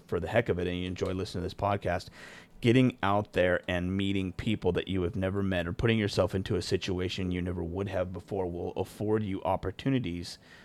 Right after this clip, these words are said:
that you never knew were out there. So get off your duff and go do it. <laughs> Something else I wanted to talk about tonight was, or today, tonight, <laughs> was helping others and, uh,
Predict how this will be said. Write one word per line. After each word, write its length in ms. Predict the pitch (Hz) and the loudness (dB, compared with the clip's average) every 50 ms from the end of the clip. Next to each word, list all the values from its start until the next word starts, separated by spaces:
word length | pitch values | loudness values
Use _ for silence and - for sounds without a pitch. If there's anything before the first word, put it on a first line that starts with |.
| - - - | -20 -2 -2
that 220 | 101 - - - | -2 -2 -2 -4
you 40 | 101 | -2
never 260 | 90 90 90 92 90 | 0 0 0 -2 -2
knew 180 | 90 90 87 90 | -4 -4 -6 -6
were 160 | 87 73 - _ | -6 -8 -8 _
out 240 | - 87 82 - - | -6 -6 -6 -6 -8
there. 260 | - - - - - - - - - - - - - - _ | -8 -8 -8 -10 -14 -20 -20 -20 -20 -20 -20 -20 -20 -20 _
So 220 | - 87 80 - - - _ _ _ _ - - _ _ - - - | -6 -6 -6 -6 -10 -20 _ _ _ _ -20 -20 _ _ -20 -2 2
get 120 | 127 110 | 6 6
off 160 | 107 101 - | 6 6 4
your 80 | 101 92 | 2 4
duff 260 | 92 98 92 92 - | 6 6 6 6 2
and 100 | 85 82 | -2 -4
go 120 | 80 85 80 | -4 -4 -4
do 160 | 87 78 64 | -4 -6 -6
it. 160 | - - - - - - - - - - - - - - - | -6 -8 -12 -18 -20 -20 -20 -20 -20 -20 -14 -10 -10 -8 -8
<laughs> 80 | - - - - - - - - - - - - - - - - - - - - - - - - | -8 -10 -10 -12 -20 -20 -20 -14 -12 -10 -10 -10 -10 -12 -14 -16 -18 -18 -20 -20 -20 -20 -4 2
Something 260 | - 160 151 160 151 | 4 6 6 8 8
else 180 | 151 143 143 | 8 8 10
I 60 | 147 131 | 8 8
wanted 300 | 131 131 127 123 120 120 | 8 6 4 4 2 2
to 0 | |
talk 280 | - 131 127 139 127 | 2 4 2 4 2
about 240 | 120 113 113 104 - | 6 6 6 6 6
tonight 380 | - 117 107 101 98 101 - 65 | 4 0 2 2 2 2 0 0
was, 320 | 95 98 95 92 - - | -2 -2 -2 -4 -6 -4
or 180 | - 95 92 82 - _ | -4 -2 -2 -4 -6 _
today, 420 | - - 101 95 82 78 82 - 139 - _ _ | -6 -6 -4 -2 -4 -4 -6 -8 -10 -14 _ _
tonight, 360 | _ - - - - 90 - - - - _ - - - - | _ -14 -14 -12 -10 -12 -12 -14 -16 -20 _ -20 -20 -2 2
<laughs> 680 | - 202 185 131 123 - - - - - - _ _ _ | 2 2 2 0 -4 -8 -14 -20 -20 -20 -20 _ _ _
was 360 | - 98 95 87 - - - _ _ _ _ _ _ _ _ _ _ _ _ _ | 2 2 2 2 0 -8 -16 _ _ _ _ _ _ _ _ _ _ _ _ _
helping 360 | - - 147 143 160 156 135 | 8 8 10 10 10 8 10
others 440 | 120 113 117 113 113 113 110 - - - | 10 10 10 8 6 6 2 -2 -6 -4
and, 260 | 104 104 92 87 85 - - - - - - | -4 -2 -2 -4 -6 -10 -16 -18 -20 -12 -8
uh, 100 | - 92 | -8 -8